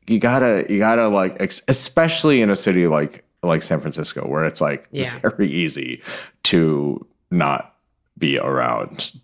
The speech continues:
Speaker 1: white people to that degree, if you choose.
Speaker 2: Yep.
Speaker 1: So yeah, ex-, like, I, you know,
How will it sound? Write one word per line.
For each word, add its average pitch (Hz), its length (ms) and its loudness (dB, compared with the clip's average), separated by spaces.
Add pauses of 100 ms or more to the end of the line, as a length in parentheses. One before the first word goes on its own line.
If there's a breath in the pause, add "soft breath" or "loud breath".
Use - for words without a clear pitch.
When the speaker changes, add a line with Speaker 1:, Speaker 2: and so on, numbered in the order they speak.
(200)
Speaker 1:
white - 300 -4
people - 340 -6
to - 140 -8
that - 240 -4
degree, - 440 -8 (600)
if - 180 0
you 165 80 2
choose. - 240 -6
Speaker 2:
Yep. 135 260 -8 (1300 loud breath)
Speaker 1:
So 135 160 4
yeah, 151 260 4
ex-, - 340 -4
like, 120 400 2
I, 120 420 2
you 123 120 4
know, 98 260 4